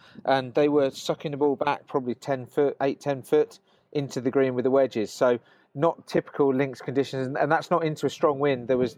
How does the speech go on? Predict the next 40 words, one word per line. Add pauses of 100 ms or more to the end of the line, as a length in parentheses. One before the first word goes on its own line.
there
was (400)
a
very
small
light
wind,
five
mile
an
hour, (380)
uh,
or
so
into,
um, (400)
and,
uh,
they
were
sucking
the
ball
back.
So
the
course
is
playing
quite
soft (340)
at
the
moment.
Saying
that,
just
even
this
afternoon,